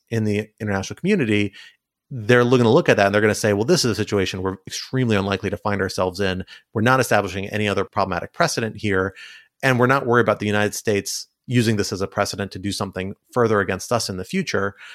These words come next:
Instead, the United States seems very clear, very intent on only in where we have checked all these other boxes, doing this sort of extraordinary thing. So it, it almost helps kind of become the exception that reinforces the rule of how strong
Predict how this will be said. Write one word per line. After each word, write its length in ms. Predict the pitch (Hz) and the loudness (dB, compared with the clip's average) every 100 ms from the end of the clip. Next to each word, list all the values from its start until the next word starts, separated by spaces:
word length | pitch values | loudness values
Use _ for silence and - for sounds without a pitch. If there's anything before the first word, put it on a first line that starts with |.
| - _ | -20 _
Instead, 360 | 120 - 139 110 | -4 2 2 4
the 60 | |
United 200 | 107 104 | 2 0
States 220 | - 98 | 0 -4
seems 160 | - 90 | -4 0
very 180 | 110 104 | 2 2
clear, 640 | - - 135 147 104 110 - | 0 -2 2 4 2 0 0
very 200 | 120 117 | 2 2
intent 460 | 92 - 165 156 | -2 -2 -2 0
on 300 | 98 95 95 - _ _ _ - | 0 -2 -4 -8 _ _ _ 4
only 460 | 139 143 120 107 | 6 6 4 4
in 200 | 101 110 - | 2 0 -2
where 140 | 110 | 0
we 100 | 101 | 0
have 300 | 90 120 113 | 2 0 0
checked 240 | - 110 - | -2 -4 -2
all 220 | 104 101 | -2 0
these 200 | 101 90 | -2 -2
other 220 | 98 98 | -2 -2
boxes, 600 | 87 98 87 - 101 104 - - - _ 113 | 0 -2 -4 -6 -8 -10 -16 -20 -20 _ 0
doing 240 | 120 104 | 2 4
this 160 | 95 - | 0 -4
sort 140 | 95 | -6
of 100 | - | -8
extraordinary 480 | - - - - - | -12 -10 -10 -10 -12
thing. 240 | - - | -12 -14
So 240 | 120 113 110 | -2 -2 0
it, 180 | 117 113 - | -4 -6 -2
it 80 | 113 | 0
almost 280 | 107 - - | 0 -2 -8
helps 220 | - 113 - | -8 -6 -4
kind 160 | 104 | -6
of 160 | 90 - _ _ | -6 -10 _ _
become 220 | - 117 | -4 -2
the 60 | 101 | -2
exception 400 | - 131 - 107 | 0 -2 -2 -4
that 120 | 101 | -2
reinforces 560 | 110 107 - 101 98 87 | -2 -2 -2 -4 -6 -8
the 140 | 98 | -6
rule 280 | 92 101 95 | -2 -2 -2
of 80 | - | -4
how 180 | 92 | -8
strong 420 | 92 - 101 110 | -8 -2 -2 -2